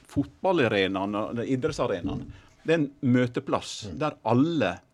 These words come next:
Speaker 1: er likeverdige.
Speaker 2: Mm.
Speaker 1: Altså,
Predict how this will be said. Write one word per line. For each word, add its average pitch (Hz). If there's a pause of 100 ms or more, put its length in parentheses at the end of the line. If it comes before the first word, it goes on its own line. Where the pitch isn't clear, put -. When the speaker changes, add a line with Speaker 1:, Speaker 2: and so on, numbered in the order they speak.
(120)
Speaker 1:
er 123
likeverdige. 107 (100)
Speaker 2:
Mm. 90 (360)
Speaker 1:
Altså, 120